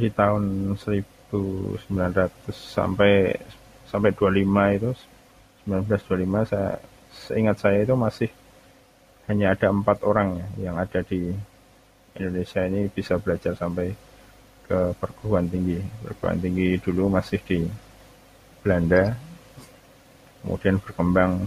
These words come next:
bertahap, kemudian kita punya bentuk perguruan tinggi atau universitas di Indonesia yang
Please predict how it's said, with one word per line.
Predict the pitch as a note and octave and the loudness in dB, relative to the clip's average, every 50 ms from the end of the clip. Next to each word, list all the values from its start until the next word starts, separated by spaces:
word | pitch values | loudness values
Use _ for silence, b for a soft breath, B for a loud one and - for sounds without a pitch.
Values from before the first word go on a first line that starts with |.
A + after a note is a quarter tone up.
| G#2+ - - - | -6 -6 -8 -8
bertahap, | G2+ - - - - - G2+ F#2 - - - - - - - - - - - - _ - - - | -8 0 0 2 2 2 0 0 -2 -8 -18 -20 -20 -20 -20 -20 -20 -20 -20 -20 _ -20 -12 -8
kemudian | - F#2 - - F#2 F2+ | -8 -6 -2 -2 -2 0
kita | F#2 G2 - - F#2 F2+ F2 | 0 -2 0 2 2 2 2
punya | - F#2+ F2+ F2 F2 F2 F2 F2+ - - - | 0 0 0 0 0 0 0 -2 -4 -6 -6
bentuk | E2+ E2+ E2+ F#2+ - - | -4 -2 0 0 -2 0
perguruan | - F#2+ F#2 - - G2+ F2+ E2+ E2+ D#2+ | -4 -4 -4 -2 0 2 2 2 2 0
tinggi | F2 F2 F2+ F2+ F2+ F2 | 0 -2 0 0 0 0
atau | E2+ E2+ - F2 E2+ E2+ - - - - - | 0 0 0 0 0 0 -2 -6 -12 -12 -8
universitas | F2 F2+ F#2 - - F#2+ - F#2 - - F#2+ - - - - - - - - - - - - - - - - - - - - | -4 -4 -4 -4 -4 -6 -6 -4 0 0 0 0 0 -6 -18 -20 -20 -20 -20 -20 -20 -20 -20 -20 -20 -20 -20 -20 -20 -12 -6
di | - | -2
Indonesia | D#2 E2 F2 E2+ E2+ E2+ - - G2+ G2+ | 0 0 2 2 0 0 0 0 2 2
yang | F#2+ F2 E2+ E2 | 4 2 2 0